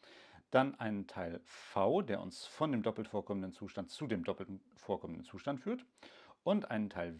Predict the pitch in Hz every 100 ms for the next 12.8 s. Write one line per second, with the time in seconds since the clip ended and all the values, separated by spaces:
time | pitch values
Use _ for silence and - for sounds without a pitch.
0 | 82 113 180 196 160 156 - 98 113 135
1 | - 123 117 107 107 107 - 120 107 87
2 | - - 123 139 98 - - - - _
3 | _ _ _ _ - - - - 117 120
4 | 110 110 92 - 104 139 139 87 85 85
5 | 113 151 254 - - - _ _ - 123
6 | 120 120 117 101 107 104 87 98 - _
7 | 117 127 - 170 165 165 156 185 - -
8 | - _ - 113 110 107 101 92 - -
9 | - - 117 127 104 90 - 107 123 156
10 | 175 254 - - _ _ _ - 92 90
11 | - _ - - 156 - 87 78 160 165
12 | 117 95 87 143 98 - 98